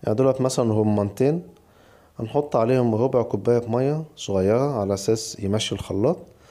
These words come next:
من غير سكر، من غير اي حاجة، ده للفايدة. ونضربه في الخلاط، وبعد كده هنصفيه، آه، في كوباية.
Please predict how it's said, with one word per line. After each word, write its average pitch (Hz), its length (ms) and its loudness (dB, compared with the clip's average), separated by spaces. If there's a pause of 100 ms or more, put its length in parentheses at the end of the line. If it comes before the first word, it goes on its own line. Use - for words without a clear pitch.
(560)
من 107 100 0
غير 123 160 4
سكر، 127 480 2
من 101 140 0
غير 117 220 2
اي 117 160 4
حاجة، 90 360 -2 (1900)
ده 110 140 2
للفايدة. 101 580 0 (1600)
ونضربه 123 380 2
في 127 80 -2
الخلاط، 123 540 2
وبعد 123 240 2
كده 110 300 0
هنصفيه، 107 800 -2 (840)
آه، 90 840 -4
في - 140 -4
كوباية. 117 600 0